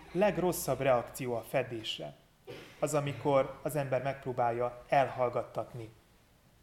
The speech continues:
azokat, akik szembesítik önmagával. A legjobb védekezés hosszú távon, főleg Isten országának távlataiban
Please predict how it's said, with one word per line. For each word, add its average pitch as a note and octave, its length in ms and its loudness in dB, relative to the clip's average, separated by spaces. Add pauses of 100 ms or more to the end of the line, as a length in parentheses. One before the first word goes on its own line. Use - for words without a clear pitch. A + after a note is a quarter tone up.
(460)
azokat, - 480 -2
akik A#2 440 -10 (100)
szembesítik A#2 840 -6 (960)
önmagával. A2+ 680 -10 (1300)
A C#3 60 -6
legjobb C3 360 2
védekezés C3+ 920 -4
hosszú C#3 320 -6
távon, C3 560 -4 (800)
főleg C3 540 0 (440)
Isten C#3+ 560 0
országának B2 760 0
távlataiban A#2 880 -6